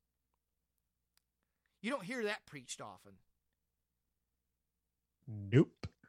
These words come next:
Speaker 1: Um, I wish I could, I, I don't have it on, I don't, I don't, well, my Bible's over there, but I don't, I
Speaker 2: Uh-huh.
Speaker 1: don't have it, but I, I do know that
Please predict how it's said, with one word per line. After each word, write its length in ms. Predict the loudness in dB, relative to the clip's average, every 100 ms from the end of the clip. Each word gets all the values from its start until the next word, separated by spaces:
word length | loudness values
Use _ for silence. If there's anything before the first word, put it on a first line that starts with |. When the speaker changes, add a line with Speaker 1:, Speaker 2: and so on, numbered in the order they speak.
| -14
Speaker 1:
Um, 340 | -8 -6 -6 -4
I 80 | -4
wish 260 | -2 -2 -2
I 80 | -2
could, 180 | -4 -4
I, 120 | -6 -4
I 80 | -4
don't 140 | -4
have 200 | -4 -6
it 100 | -6 -8
on, 320 | -6 -6 -8 -18 -20 -20 _ _ -8
I 120 | -6
don't, 160 | -4 -6 _ -16 -8
I 80 |
don't, 140 | -8 -8 _ _ _
well, 160 | -20 -20
my 120 | -16
Bible's 360 | -12 -12 -14 -20
over 160 | -18
there, 200 | -16 -16 -20
but 100 | -20 _ _ _ _ _ -8
I 100 | -6
don't, 140 | -2 0
I 60 |
Speaker 2:
Uh-huh. 20 | 0
Speaker 1:
don't 120 | 0
have 180 | -4 -6
it, 80 | -8
but 180 | -10 -10 _ _ -6
I, 140 | -6 -6 -8
I 80 |
do 200 | -6 -6
know 240 | -2 2 2
that 180 | 2